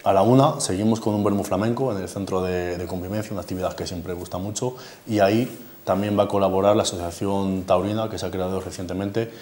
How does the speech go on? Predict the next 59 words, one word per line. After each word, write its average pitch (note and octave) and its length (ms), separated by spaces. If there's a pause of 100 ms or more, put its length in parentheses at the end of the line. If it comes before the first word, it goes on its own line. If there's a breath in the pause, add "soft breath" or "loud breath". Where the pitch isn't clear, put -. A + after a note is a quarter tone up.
(180 loud breath)
eh, F#2 160
cultural, G2+ 600
en F#2 180
Boadilla F2+ 320
del F2+ 80
Campo, G#2 400 (340 loud breath)
con F#2+ 140
un, G2 400
un G#2 140
pincho F2+ 340 (100)
para E2 480
toda F#2 200
la E2+ 80
gente G2 340
en F2+ 120
ese, E2 640
en F#2+ 100
ese F#2+ 120
vermú E2+ 200
flamenco E2 340
durante E2+ 340
el E2+ 80
transcurso F#2+ 520 (420 loud breath)
de G#2+ 60
ese G2+ 100
vermú E2+ 220
flamenco. E2+ 400 (440 loud breath)
Luego, B2+ 540 (260)
nada G2+ 240
más G2+ 120
de G2 60
acabar, G#2+ 300
nos G2 120
vamos G2 240
a G2 60
trasladar G2 420
al F2 200
parque, A2 560
que F2 340
es F2 60
una F#2+ 120
zona F2+ 220
nueva, F2+ 240
zona F2+ 180
de E2+ 40
recreo F2+ 340
que F#2 60
hemos F2 220
hecho F2+ 180
nueva F2+ 180
en F2 80
Bobadilla F2 300
del F2 80
Campo, G#2+ 280
que F#2+ 60
llevamos F#2 280
trabajando F2 420
en F#2 60
ello F2+ 260